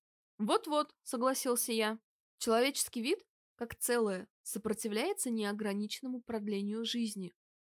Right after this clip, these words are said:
тем более бессмертию. А то, что он может вести себя как единый организм, показали войны, эпидемии, катастрофы, возникающие новые смертельные болезни.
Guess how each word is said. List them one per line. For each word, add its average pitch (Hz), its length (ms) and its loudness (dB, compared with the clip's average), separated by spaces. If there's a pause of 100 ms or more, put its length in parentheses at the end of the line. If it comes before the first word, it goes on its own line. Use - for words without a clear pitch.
тем 214 200 -4
более 269 300 0
бессмертию. 208 840 -4 (380)
А 214 120 0
то, 302 180 -2
что - 180 -2
он 269 100 0
может 277 320 -2
вести 254 260 -8
себя 247 240 -2
как 240 220 -6
единый 240 440 0
организм, 220 600 -2 (320)
показали 247 560 0
войны, 226 680 -2
эпидемии, 208 880 -2
катастрофы, 196 840 -2 (360)
возникающие 254 800 2
новые 247 320 -2
смертельные 226 680 -4
болезни. 202 600 0